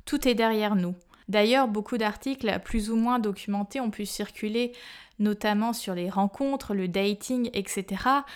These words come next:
Alors j'en profite pour, euh, en parler un petit peu dans cet épisode. En effet, avec le confinement, les applications de rencontres ont connu une augmentation d'environ vingt pour cent au niveau mondial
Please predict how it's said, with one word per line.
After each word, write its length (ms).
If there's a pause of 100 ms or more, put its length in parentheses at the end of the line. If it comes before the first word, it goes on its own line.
(300)
Alors 280
j'en 180
profite 460
pour, 300
euh, 200
en 180
parler 320
un 160
petit 160
peu 200
dans 160
cet 300
épisode. 580 (400)
En 160
effet, 260
avec 280
le 100
confinement, 680
les 240
applications 600
de 60
rencontres 680
ont 100
connu 380
une 100
augmentation 680
d'environ 440
vingt 220
pour 220
cent 200
au 60
niveau 320
mondial 520